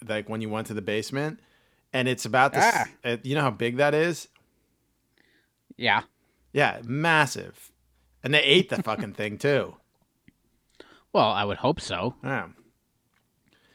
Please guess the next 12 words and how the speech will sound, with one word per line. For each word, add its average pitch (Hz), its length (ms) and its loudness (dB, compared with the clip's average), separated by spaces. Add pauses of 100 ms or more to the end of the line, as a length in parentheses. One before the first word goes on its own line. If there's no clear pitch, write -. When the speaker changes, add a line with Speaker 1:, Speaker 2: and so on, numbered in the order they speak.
(180)
Speaker 1:
Uh, 117 300 2
and 123 120 -4
then 117 240 -4
some 104 280 -12
zebra 92 420 -14
pelts, 101 600 -4
<laughs> - 20 2
but 123 200 -2
zebras 120 380 -2
are, 90 180 -12
like, 82 120 -18 (760)
fucking 92 380 -16